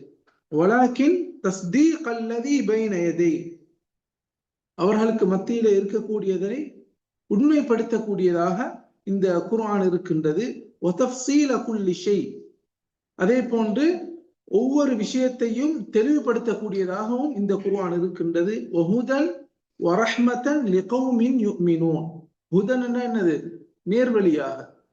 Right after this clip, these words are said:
அதே போன்று வ ரஹ்மத்தன், ஒரு அருளாக, அருட்கொடையாக, லிகௌமின் யுமினூன், யாரெல்லாம் அதை நம்புகின்றார்களோ அவர்களுக்கு வந்து அருட்கொடையாகவும், அது வந்து நேர்வழியாகவும், அனைத்தையும் விளக்கக்கூடியதாகவும் இருக்கின்றது.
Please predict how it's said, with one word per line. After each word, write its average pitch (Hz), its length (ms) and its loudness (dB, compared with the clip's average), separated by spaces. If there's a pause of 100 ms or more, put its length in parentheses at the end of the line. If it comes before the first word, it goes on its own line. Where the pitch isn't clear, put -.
(160)
அதே 233 220 0
போன்று 233 320 0
வ 190 140 4
ரஹ்மத்தன், 208 640 -2 (260)
ஒரு 160 140 -6
அருளாக, 190 580 2
அருட்கொடையாக, 170 760 -2 (480)
லிகௌமின் 262 760 2
யுமினூன், 180 580 0
யாரெல்லாம் 233 520 0
அதை 214 200 0
நம்புகின்றார்களோ 185 840 0 (320)
அவர்களுக்கு 214 600 2
வந்து 214 260 0
அருட்கொடையாகவும், 190 1040 0 (580)
அது 202 220 2
வந்து 220 280 0
நேர்வழியாகவும், 220 920 2 (560)
அனைத்தையும் 269 680 2 (180)
விளக்கக்கூடியதாகவும் 220 1120 0
இருக்கின்றது. 165 580 -2